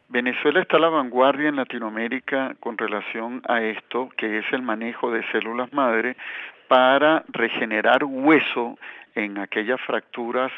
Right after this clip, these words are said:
que no se consolidan, que no se curan, para regenerar cartílago en la rodilla,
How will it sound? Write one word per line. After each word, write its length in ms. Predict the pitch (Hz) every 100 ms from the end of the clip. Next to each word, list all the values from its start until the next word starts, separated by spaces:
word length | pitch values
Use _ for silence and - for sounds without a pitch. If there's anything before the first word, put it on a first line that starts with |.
| -
que 140 | 113
no 240 | 101 107 113 -
se 280 | 131 123 117 _
consolidan, 840 | - 113 104 - 101 127 131 110 110
que 160 | 120
no 100 | 101 95
se 80 | 120
curan, 440 | - 147 120 110 - - - - -
para 260 | - 113 110
regenerar 840 | 104 107 - 107 101 110 127 -
cartílago 880 | - 110 - - 147 120 110 110 113 -
en 200 | 101 101
la 100 | 101
rodilla, 640 | 98 107 139 110 110